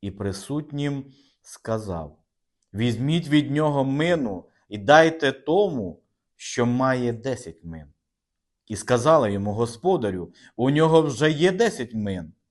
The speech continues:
Бо кажу вам, що всякому, хто має, буде дано, а від того, хто не має, і те, що має, буде відібрано від нього. А ворогів моїх тих, які не хотіли, щоб я зацарював над ними,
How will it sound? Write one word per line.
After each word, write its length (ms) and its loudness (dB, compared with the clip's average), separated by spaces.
Бо 160 2
кажу 380 2
вам, 320 -8
що 220 0
всякому, 640 2
хто 220 0
має, 380 2
буде 320 -2
дано, 480 -4
а 180 4
від 340 -2
того, 340 2
хто 240 -2
не 120 0
має, 580 -2
і 100 2
те, 340 0
що 280 -2
має, 640 0
буде 360 -4
відібрано 680 -6
від 180 -10
нього. 440 -10
А 120 2
ворогів 540 2
моїх 420 0
тих, 400 -2
які 280 0
не 120 4
хотіли, 460 2
щоб 280 -2
я 200 6
зацарював 680 4
над 240 0
ними, 560 -2